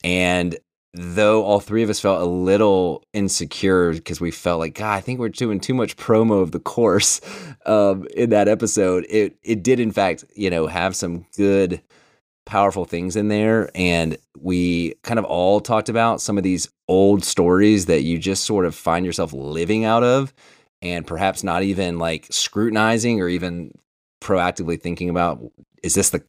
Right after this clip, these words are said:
type of story I actually wanna live out?" Um, and so we, you know, kind of dove into that. Drew, you had this amazing quote that I'm excited because I feel like where we're headed is very much connected to this, but you were like,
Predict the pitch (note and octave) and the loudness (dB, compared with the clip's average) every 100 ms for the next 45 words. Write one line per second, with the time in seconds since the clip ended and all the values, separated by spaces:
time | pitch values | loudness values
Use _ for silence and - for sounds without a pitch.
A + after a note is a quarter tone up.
0 | - - F2+ F2 - F#2 E2+ D#2+ C2+ D2 | -10 -4 -4 -4 -6 -4 -2 -2 -2 -2
1 | D#2+ E2+ D#2 C#2 C2+ A2 C3+ C#3+ D3 D#3 | -2 -4 -8 -6 -4 0 4 4 4 2
2 | D3 - - - - _ - G#2+ G#2+ G2 | -2 -10 -16 -14 -16 _ -2 2 2 2
3 | F#2 - A2+ A2+ - B2 A#2 A2 G#2 G#2+ | -2 -6 -2 0 4 6 6 6 6 4
4 | G#2+ G2 A2+ G2+ F2+ A#2 G2 E2 _ _ | 4 2 2 0 0 -2 -2 -4 _ _
5 | _ _ - D2+ C2+ G#2+ G#2 G#2 G#2 G2+ | _ _ -16 -12 0 2 2 2 2 2
6 | G2+ F2 G#2 A2 A2 G2+ F#2 E2 F2 F2+ | 0 -2 0 2 2 -2 -4 -2 -2 -2
7 | F2 - F2 F2+ F2 F2+ D#2+ D#2+ D#2+ - | -4 0 2 2 2 0 0 -2 -4 -8
8 | _ - F#2+ - E2+ F2 E2+ E2 D#2 - | _ -8 -4 0 0 0 -2 -4 -6 0
9 | E2+ D#2+ - D2+ D#2+ D2+ E2 E2+ E2+ D2+ | 0 0 -2 -2 0 0 2 2 2 0
10 | - - D#2+ E2 D#2 - E2+ E2+ F#2 E2+ | -4 -6 -4 -2 -4 -2 -4 -2 0 0
11 | E2 D#2+ D#2+ D#2 D#2 | 0 0 0 0 -2